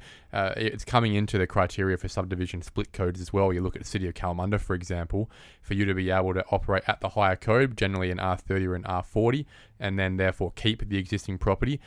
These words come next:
they're asking you to upgrade the roof, the front facade, bring in solar, uh, solar panels, bring in grey water systems. That's on top of the R code stuff, which is having a shed go into the backyard now, having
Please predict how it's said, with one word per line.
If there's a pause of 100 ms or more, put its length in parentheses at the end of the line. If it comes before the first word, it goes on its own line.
(180)
they're
asking
you
to
upgrade (120)
the
roof, (260)
the
front
facade,
bring
in
solar,
uh, (120)
solar
panels,
bring
in
grey
water
systems. (280)
That's
on
top
of (260)
the
R
code
stuff,
which
is (180)
having
a
shed
go
into
the
backyard
now,
having